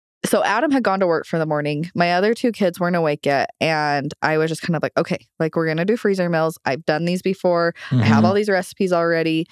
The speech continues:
Speaker 1: And I really just went, <laughs> I went online and got stock photography <laughs> of, like, freezer
Speaker 2: Okay.
Speaker 1: meals
Speaker 2: Mm-hmm.
Speaker 1: and, like, created a little picture collage 'cause that's what you did,
Speaker 2: Yeah,
Speaker 1: you
Speaker 2: a
Speaker 1: know?
Speaker 2: little mood board.
Speaker 1: Yeah.
Speaker 2: Yeah.
Speaker 1: And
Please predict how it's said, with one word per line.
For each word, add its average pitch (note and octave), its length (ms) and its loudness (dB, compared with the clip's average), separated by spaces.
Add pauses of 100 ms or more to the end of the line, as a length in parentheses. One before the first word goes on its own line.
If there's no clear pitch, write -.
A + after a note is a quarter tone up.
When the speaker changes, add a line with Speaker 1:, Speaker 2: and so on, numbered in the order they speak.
(120)
Speaker 1:
And D#3 320 0
I - 80 0
really F3 400 2
just F#3+ 280 -4
went, D#3 340 -2
<laughs> F#3 180 -2
I G3+ 80 2
went F#3+ 220 2
online F3 320 0
and D#3 80 -4
got D#3 160 -2
stock - 300 -2
photography G#3 680 0
<laughs> - 40 0
of, - 160 -2
like, B3+ 160 2
freezer A2 300 2
Speaker 2:
Okay. B2+ 200 6
Speaker 1:
meals C#3 180 2
Speaker 2:
Mm-hmm. C3+ 460 2
Speaker 1:
and, B2+ 140 6
like, D3+ 160 2
created E3 340 0
a A#3 40 2
little B3+ 240 2
picture A#3 340 -2
collage F#3 520 0
'cause F#3 120 -4
that's C#3 260 -4
what G3+ 140 0
you G3+ 80 -2
did, E3 340 0
Speaker 2:
Yeah, B2 160 2
Speaker 1:
you A#2+ 40 4
Speaker 2:
a A2+ 40 4
Speaker 1:
know? A#2 140 4
Speaker 2:
little A2 240 2
mood A#2+ 280 4
board. B2 300 6
Speaker 1:
Yeah. A#3+ 220 2 (160)
Speaker 2:
Yeah. C#3 240 4 (240)
Speaker 1:
And F#3+ 480 0